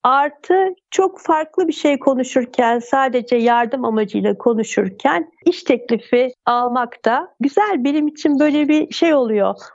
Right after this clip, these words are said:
İş almak için pazarlama yapmıyorum aslında. <laughs> Benim en büyük yaratıcılığım sadece yardım amaçlı veya bir bilgi paylaşımı, sohbet esnasında hadi anlaşılım olunca güzel oluyor. Yani çünkü o an benim aklımda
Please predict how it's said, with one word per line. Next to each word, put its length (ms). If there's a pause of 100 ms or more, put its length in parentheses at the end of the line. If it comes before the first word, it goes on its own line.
(140)
İş 200
almak 380
için 280
pazarlama 580
yapmıyorum 580
aslında. 560 (440)
<laughs> 420
Benim 260
en 200
büyük 220
yaratıcılığım 800
sadece 440
yardım 460
amaçlı 520
veya 460 (320)
bir 280
bilgi 340
paylaşımı, 760
sohbet 560
esnasında 960 (280)
hadi 220
anlaşılım 760
olunca 720 (280)
güzel 280
oluyor. 360 (240)
Yani 280
çünkü 260
o 100
an 260
benim 240
aklımda 680